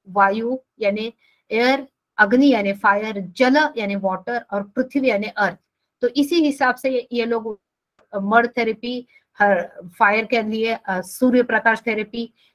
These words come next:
वायु के लिए प्राणायाम therapy, आकाश यानी ether में वो लंगन therapy, इस तरीके से therapies हमको बताते हैं। उन therapies के बारे में भी हम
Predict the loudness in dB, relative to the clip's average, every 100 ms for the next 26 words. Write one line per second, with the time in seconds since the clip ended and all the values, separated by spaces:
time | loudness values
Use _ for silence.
0 | 2 4 4 2 -2 0 -2 2 4 4
1 | 4 2 0 -2 -10 _ _ -4 -4 -4
2 | -10 -4 -2 0 0 0 -6 -6 -6 -2
3 | -2 0 -2 -2 0 -2 -4 _ 0 2
4 | 4 4 4 2 -2 -6 -12 -14 _ _
5 | _ -6 0 4 4 2 -2 0 0 0
6 | 2 0 0 -2 -2 -4 -2 -4 -6 -6
7 | -2 -2 0 0 0 0 0 0 0 0
8 | -2 -6 -6 -6 -8